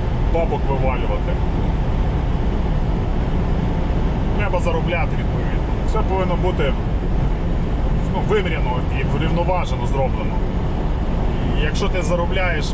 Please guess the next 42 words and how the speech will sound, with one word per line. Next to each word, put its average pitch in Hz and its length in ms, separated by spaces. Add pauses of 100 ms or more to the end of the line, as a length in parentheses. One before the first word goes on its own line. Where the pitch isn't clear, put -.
певну 160 240
суму 170 260
грошей, 170 520
ти 143 80 (220)
повинен - 400
рахуватися 131 680
з 127 60
тим, - 220 (100)
що 131 120 (840)
тобі - 140
повинно 170 380 (100)
бути - 200
достатньо - 540
грошей, - 420
а - 80
не - 80
просто - 440
взяти. - 360 (180)
Ну, - 60 (680)
красота — 202 460
це 180 100 (140)
класна 180 300
штука, - 380
але 139 300
потім 151 220
в 151 60
кінці 151 220
з - 60
кінцями 156 520
зводити, - 580 (800)
тому - 220
що 85 180
я - 140
їжджу - 400
на 151 100
рамі, 175 360
якось 175 320
теж 180 220
не, - 220 (120)
не - 80 (120)
дуже - 180
весело. - 420